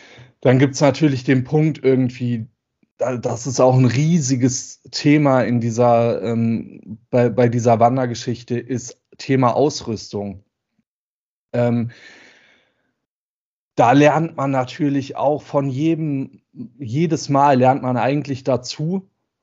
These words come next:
ähm, und, und kann eigentlich permanent, könnte man irgendwas verbessern. Ähm, und dann natürlich halt das, das Wandern, das Laufen selbst. Also wie,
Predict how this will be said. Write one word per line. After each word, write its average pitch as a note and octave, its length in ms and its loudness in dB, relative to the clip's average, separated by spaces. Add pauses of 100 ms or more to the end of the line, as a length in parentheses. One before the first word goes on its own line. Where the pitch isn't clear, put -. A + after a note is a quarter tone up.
(160)
ähm, B2+ 400 0
und, B2+ 540 -2 (220)
und C3 340 -4
kann D3+ 280 0
eigentlich D3 640 0
permanent, D3 920 -2 (240)
könnte D3 360 -4
man C3 200 -2
irgendwas B2+ 520 0
verbessern. A2 760 -4 (840)
Ähm, A2+ 540 -4 (1300)
und D#3 440 0
dann C#3+ 240 2
natürlich C#3+ 580 -2
halt C#3 280 2
das, B2 300 -2
das B2 280 -6
Wandern, C#3 920 -2
das A#2+ 280 -6
Laufen B2+ 460 0
selbst. B2 560 -2
Also A2 340 -6
wie, B2 300 -4